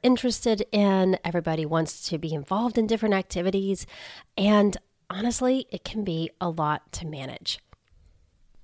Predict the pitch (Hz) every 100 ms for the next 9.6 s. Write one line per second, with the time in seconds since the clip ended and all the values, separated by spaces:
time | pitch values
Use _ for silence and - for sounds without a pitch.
0 | - - - - - - 311 - 302 233
1 | 214 180 - 185 175 170 - 156 - 196
2 | 180 170 165 - - 208 185 175 170 -
3 | - 208 240 - - 156 151 - 175 -
4 | - 165 170 214 196 170 - 165 156 156
5 | 151 151 - - - 143 - 147 151 -
6 | - - - - - - 202 - 196 196
7 | 185 - - - - _ _ _ _ 180
8 | 170 165 180 180 214 208 - 190 185 170
9 | 156 147 156 - -